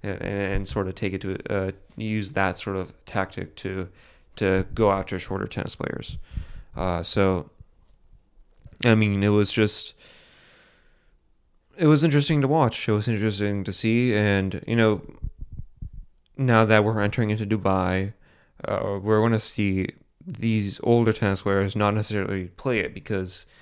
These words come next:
they're playing for the appearance fee. You know, <laughs> a lot of these tennis players at that stage, and when it comes to smaller tournaments, they play for the appearance fee, uh, which, again, you know, I don't bash at all. I think if you're an older tennis player, you gotta make your money whenever you make it.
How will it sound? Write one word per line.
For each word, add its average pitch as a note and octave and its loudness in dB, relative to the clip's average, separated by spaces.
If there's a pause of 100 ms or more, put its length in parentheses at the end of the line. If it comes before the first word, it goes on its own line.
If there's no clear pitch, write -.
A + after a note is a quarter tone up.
(220)
they're G#2+ -2
playing G2+ -4
for A2 -6
the F#2+ -6
appearance G2 -2
fee. - -10
You F#2+ -8
know, F#2 -4 (260)
<laughs> - -10
a G2 -2
lot G#2+ 6
of G#2 2
these G#2 0
tennis A2 -2
players F#2+ -2
at G2 -2
that G2 -2
stage, G#2+ 0
and F#2+ 0 (260)
when G2+ 0
it G2 -2
comes F#2+ -4
to G2+ -6
smaller G2 0
tournaments, G#2+ -2
they F#2+ 0
play F#2+ 0
for G2 -6
the F#2+ -2
appearance B2+ -4
fee, - -14 (420)
uh, F#2 0
which, F#2+ -2 (100)
again, G2+ 0
you G#2 -2
know, F#2+ 0
I G2+ 2
don't G2+ 2
bash G#2+ 4
at G#2 2
all. C3 2
I G#2 0
think G2 -4 (420)
if G2 -4
you're G#2 6
an G2 4
older G2+ 6
tennis G#2+ 0
player, B2 4
you G#2+ 4
gotta G2+ 4
make G#2 2
your G#2 0
money A2 4
whenever G#2 2
you G2+ -4
make G#2+ -4
it. - -4